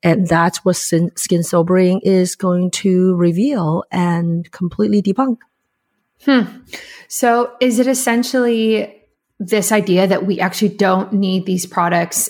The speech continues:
Speaker 2: and we can have better skin without them? Like, is it zero products, like, you don't use anything?
Speaker 1: So,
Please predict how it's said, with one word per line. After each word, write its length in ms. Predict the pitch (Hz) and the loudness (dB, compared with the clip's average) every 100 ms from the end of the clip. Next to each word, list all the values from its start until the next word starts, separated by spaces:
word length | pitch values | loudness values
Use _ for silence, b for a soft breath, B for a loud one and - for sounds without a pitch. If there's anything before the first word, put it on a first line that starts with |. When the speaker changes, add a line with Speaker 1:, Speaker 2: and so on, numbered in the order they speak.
| - | -4
Speaker 2:
and 420 | 180 165 165 165 | -2 -2 -4 -6
we 180 | 196 196 | -2 0
can 160 | 196 | 0
have 380 | 175 180 170 - | 0 0 -2 -4
better 260 | 175 165 214 | -2 2 0
skin 320 | - - 196 | 0 0 2
without 400 | 180 180 175 175 | 0 -2 -4 -2
them? 380 | 233 269 311 320 B B B - | 0 0 0 -4 B B B -2
Like, 240 | 196 196 | -2 0
is 160 | 233 226 | 0 2
it 400 | 233 196 - _ _ - | 0 -2 -8 _ _ -4
zero 480 | 190 180 190 220 240 | -2 2 2 2 0
products, 420 | - 247 285 285 | 0 -2 0 -2
like, 160 | 202 - | -2 -2
you 60 | |
don't 220 | 185 180 196 | 0 0 0
use 180 | 180 | 0
anything? 540 | 170 180 185 262 359 - _ _ _ B B B B | -2 -4 -2 -4 -4 -10 _ _ _ B B B B
Speaker 1:
So, 540 | - - 214 202 - | -4 0 2 0 -4